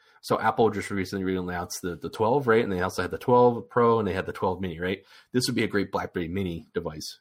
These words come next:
right? Not a great just device to, to launch or come back with. Yeah, I, I think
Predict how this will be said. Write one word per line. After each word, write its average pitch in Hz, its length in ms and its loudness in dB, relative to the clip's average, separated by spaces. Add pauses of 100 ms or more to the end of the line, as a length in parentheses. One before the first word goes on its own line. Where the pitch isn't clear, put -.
right? 92 220 -2 (360)
Not 98 180 2
a 90 300 0
great 90 320 0 (360)
just - 200 -2 (320)
device 90 340 0
to, 85 200 -2
to - 140 -2
launch 82 460 -2
or 76 80 -2
come - 160 -6
back 82 220 -6
with. - 180 -12 (4000)
Yeah, 156 280 6
I, 127 320 6
I 127 80 6
think 135 240 0